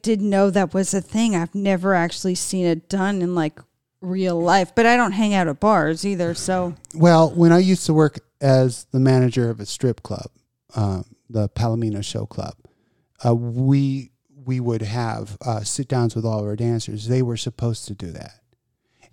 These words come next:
Speaker 2: And the reason is they're supposed to shill drinks for the bar. That's how the bar makes its money.
Speaker 1: Yeah.
Speaker 2: The bar isn't making any money from the dancers. The m-, dancers get all that money. So how the bar makes money is the managers say, "Okay, when you're out, uh, in the crowd,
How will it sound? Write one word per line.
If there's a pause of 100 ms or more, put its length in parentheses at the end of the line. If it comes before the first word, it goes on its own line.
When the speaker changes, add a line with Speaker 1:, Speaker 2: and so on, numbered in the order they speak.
Speaker 2:
And
the
reason
is
they're
supposed
to
shill
drinks
for
the
bar. (100)
That's
how
the
bar
makes
its
money. (160)
Speaker 1:
Yeah.
Speaker 2:
The
bar
isn't
making
any
money
from
the
dancers. (200)
The
m-,
dancers
get
all
that
money. (500)
So
how
the
bar
makes
money
is
the
managers
say,
"Okay,
when
you're
out, (400)
uh, (420)
in
the
crowd,